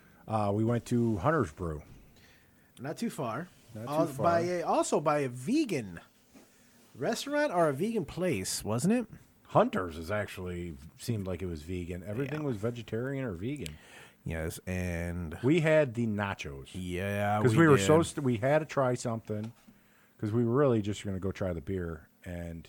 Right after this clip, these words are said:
Speaker 2: We were already beered out, so we just got nachos.
Speaker 1: Well, we had one beer. We,
Speaker 2: Did
Speaker 1: we
Speaker 2: we?
Speaker 1: had, I think we had a beer each there.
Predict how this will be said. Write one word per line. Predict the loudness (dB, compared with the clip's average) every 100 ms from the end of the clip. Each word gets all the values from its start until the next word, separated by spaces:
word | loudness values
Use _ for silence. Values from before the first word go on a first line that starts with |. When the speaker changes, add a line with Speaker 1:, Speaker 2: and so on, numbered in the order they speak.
| _ _ _ _ _ _ -20 _ _ -2
Speaker 2:
We | 4
were | 6
already | 6 6
beered | 6 6 8
out, | 6 4 2
so | 0
we | 0
just | 0 0
got | 0 0
nachos. | 0 -2 -2 -2 -4 -2
Speaker 1:
Well, | 0 2
we | 2
had | 0
one | 0 -4
beer. | -4 -6
We, | -6
Speaker 2:
Did | 2 4
Speaker 1:
we |
Speaker 2:
we? | 8
Speaker 1:
had, | 6
I | 4
think | -6 -8
we |
had | -8
a | -10
beer | -14 -14
each | -14 -16 -16
there. | -14 -16